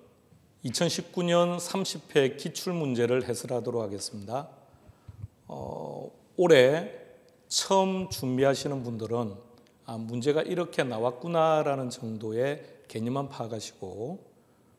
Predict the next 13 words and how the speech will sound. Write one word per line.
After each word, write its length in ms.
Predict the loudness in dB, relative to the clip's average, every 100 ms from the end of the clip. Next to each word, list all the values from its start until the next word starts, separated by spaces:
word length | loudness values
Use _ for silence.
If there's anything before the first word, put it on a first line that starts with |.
| _ -2
우리가 320 | 2 6 6
오월 460 | 4 2 2 2
달 320 | 6 6 6 2
정도 280 | -2 -2
되었을 540 | 0 2 0 -2 -8 -4
때 220 | -4 -4
기출문제 800 | -6 -8 -6 -6 -4 -4 -6 -6
풀이를 360 | -6 -4 -2
하게 240 | -2 -4 -6
되면 480 | -8 -6 -6 -6 -8 -18 _ _
보다 260 | 0 2
더, 140 | 0 -2
더 420 | -2 -2 -2 -6